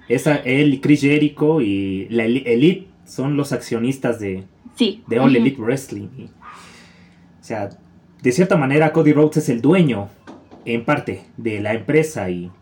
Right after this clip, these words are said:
Speaker 1: obviamente si decides a, por una leyenda, una figura, un ícono de la lucha libre americana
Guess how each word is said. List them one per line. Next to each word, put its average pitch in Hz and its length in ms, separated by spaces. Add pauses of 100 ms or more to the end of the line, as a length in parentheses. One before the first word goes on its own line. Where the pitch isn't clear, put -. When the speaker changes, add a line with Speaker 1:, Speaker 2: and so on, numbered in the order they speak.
(380)
Speaker 1:
obviamente 110 1000
si 110 140
decides 120 440
a, 98 300
por 113 140
una 117 360
leyenda, 107 540
una 117 140
figura, 110 580
un 120 160
ícono 113 320
de 101 100
la 101 80
lucha 120 240
libre 120 220
americana 104 680